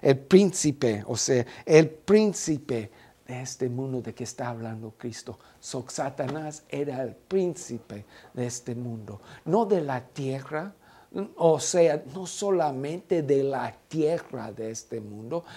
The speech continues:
pero de los hombres de este mundo, de los humanos de este mundo. Satanás era el rey. Antes de que llegó Cristo aquí,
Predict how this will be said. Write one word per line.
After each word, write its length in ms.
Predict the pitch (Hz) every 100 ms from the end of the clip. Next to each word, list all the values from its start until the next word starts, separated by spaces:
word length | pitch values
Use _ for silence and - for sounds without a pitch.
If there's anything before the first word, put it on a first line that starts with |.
| - - -
pero 420 | 175 170 180 180
de 200 | 156 160
los 440 | 156 165 156 - -
hombres 800 | - 208 226 226 180 127 107 -
de 180 | 120 120
este 280 | 123 131
mundo, 360 | 120 117 117 117 110 104
de 140 | - 170
los 360 | 170 175 - -
humanos 880 | 175 175 160 156 190 170 123 95 -
de 120 | 110
este 240 | 104 -
mundo. 280 | 120 120 104 - -
Satanás 920 | - - 185 170 170 160 180 190 180 -
era 420 | 160 170 156 156
el 100 | 147
rey. 260 | 127 156 139
Antes 480 | 135 196 233 208 -
de 160 | - 165
que 140 | 156
llegó 560 | 151 165 170 170 170 -
Cristo 400 | 175 180 - 175
aquí, 320 | 165 190 208